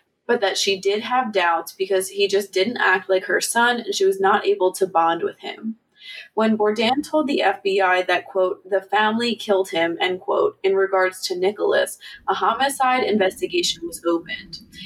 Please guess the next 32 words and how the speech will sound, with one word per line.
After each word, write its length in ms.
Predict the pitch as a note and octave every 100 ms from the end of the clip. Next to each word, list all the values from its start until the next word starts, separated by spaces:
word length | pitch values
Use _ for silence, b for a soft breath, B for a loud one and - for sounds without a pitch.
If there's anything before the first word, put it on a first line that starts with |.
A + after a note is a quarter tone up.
| B G3+
It 60 |
was 180 | G#3+ G#3+
eventually 500 | A3+ G3+ A3 D4 D#4+
closed, 440 | D4+ G#3 G3+ G3+
however, 360 | G3+ F#3 F3+ F#3
due 160 | F3+ F#3+
to 120 | F#3+
lack 300 | F3+ E3 -
of 100 | F3
evidence. 680 | D#3+ E3+ - - - - - _ -
There 140 | G#3+
were 120 | G#3+
no 300 | G3+ G3 B3+
witnesses 640 | C#4+ C#4+ A3+ A3 A3+ A3 -
or 200 | G3 G3
D 240 | F#3+ F#3+
N 160 | F#3+ F#3+
A, 300 | F3 F3 D#3+
and 140 | F#3+
authorities 520 | F#3 F#3+ G3+ G3+ G#3
could 160 | - G#3
not 340 | F3+ A3+ -
say 140 | B3 C4
for 140 | C4
sure 320 | B3+ G#3 G3
if 140 | F#3 F#3+
Nicholas 540 | F#3 F#3 F#3+ F#3+ F#3+
was 120 | F#3+
even 260 | F#3+ F#3 F#3+
dead 260 | F#3 F3+ F#3
or 240 | E3+ E3+
alive. 640 | E3 D#3+ D3+ - - -